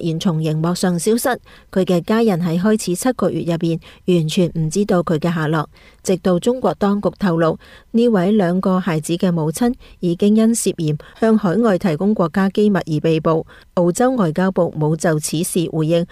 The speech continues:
媒體尋求評論嘅要求，但係澳洲政府此前一再表示，成蕾嘅案件缺乏透明度，令人關切。成蕾被捕之前，澳中關係急劇惡化。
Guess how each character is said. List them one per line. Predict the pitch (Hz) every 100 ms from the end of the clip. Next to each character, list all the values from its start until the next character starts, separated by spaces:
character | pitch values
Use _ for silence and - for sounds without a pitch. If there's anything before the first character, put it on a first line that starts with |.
| - - -
媒 | 180 175
體 | 175 208
尋 | 226 160
求 | 170
評 | 147 180 151
論 | 151 156
嘅 | 165
要 | 196 196
求， | 214 160 - - - - -
但 | 196
係 | 196 180
澳 | - 196
洲 | 185 185
政 | 190 170
府 | 156
此 | 185 165
前 | 156 156 151
一 | 175
再 | 175
表 | 156 156
示， | 196 190 170 - - -
成 | - 165 165
蕾 | 160
嘅 | 185 196
案 | 196 196
件 | 185 170 247
缺 | - 180
乏 | 170 -
透 | - 202
明 | 175 156 147
度， | 170 -
令 | 175 170
人 | 160 147
關 | 185 208
切。 | 214 - - - - -
成 | - 170
蕾 | 165 160
被 | 160 175
捕 | 175 170
之 | 247
前， | 240 196 165 - - - _
澳 | 196 190
中 | 254
關 | 262 269
係 | 269 233
急 | - 196 -
劇 | 208
惡 | 165 160
化。 | - 170 202